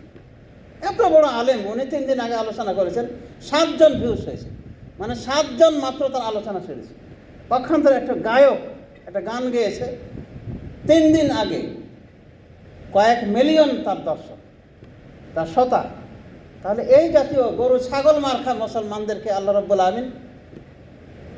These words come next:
তাদেরকে রাজতক্ত দিয়ে দিবে, সারা দুনিয়া নেতৃত্ব দিয়ে দিবে। আর দিন কায়েম, দিন কায়েম, দিন কায়েমটাই বোঝে না। ওর দিন কায়েম মানে কি?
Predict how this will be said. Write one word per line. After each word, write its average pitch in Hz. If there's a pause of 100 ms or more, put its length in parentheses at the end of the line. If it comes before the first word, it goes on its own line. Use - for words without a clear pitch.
(600)
তাদেরকে 180
রাজতক্ত 196
দিয়ে 233
দিবে, 240 (1600)
সারা 196
দুনিয়া 262
নেতৃত্ব 320
দিয়ে 285
দিবে। 226 (760)
আর 190
দিন 302
কায়েম, 269
দিন 269
কায়েম, 247
দিন 359
কায়েমটাই 359
বোঝে 220
না। - (840)
ওর 254
দিন 294
কায়েম 294
মানে 302
কি? -